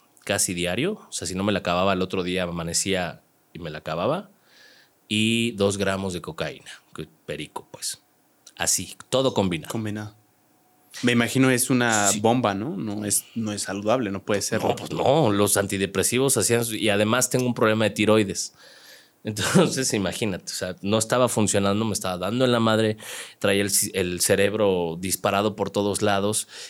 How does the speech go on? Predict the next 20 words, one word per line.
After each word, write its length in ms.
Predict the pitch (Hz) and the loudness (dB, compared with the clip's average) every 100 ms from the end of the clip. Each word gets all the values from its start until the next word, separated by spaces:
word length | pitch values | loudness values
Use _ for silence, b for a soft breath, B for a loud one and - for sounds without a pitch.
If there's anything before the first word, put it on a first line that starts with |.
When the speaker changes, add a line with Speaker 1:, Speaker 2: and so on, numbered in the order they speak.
| B | B
Speaker 1:
este, 680 | - - - 92 87 90 82 | -2 -2 0 -2 -2 -4 -6
la, 260 | 95 95 - | -4 -4 -4
la, 320 | 95 87 87 | -4 -2 -2
el 80 | 85 | -2
perico 360 | - 101 107 | 0 0 2
me 60 | 101 | 2
daba 180 | 98 104 | 2 2
para 120 | 98 | 2
arriba 280 | 101 110 107 | 2 2 2
y 80 | 104 | 0
entonces 260 | 92 95 104 | -2 -2 -2
el 60 | |
whisky 260 | 95 98 - | 0 0 0
bajaba. 240 | 98 110 113 | 0 0 2
O 60 | |
sea, 140 | - 185 | 2 4
una 80 | 220 | 4
estupidez 920 | 220 - 123 101 104 123 127 - - - | 2 2 0 2 6 6 4 0 -2 -6
brutal, 760 | 110 120 120 120 117 123 117 | 4 6 8 8 6 2 4
hermano. 380 | 107 90 82 67 | 2 0 -8 -10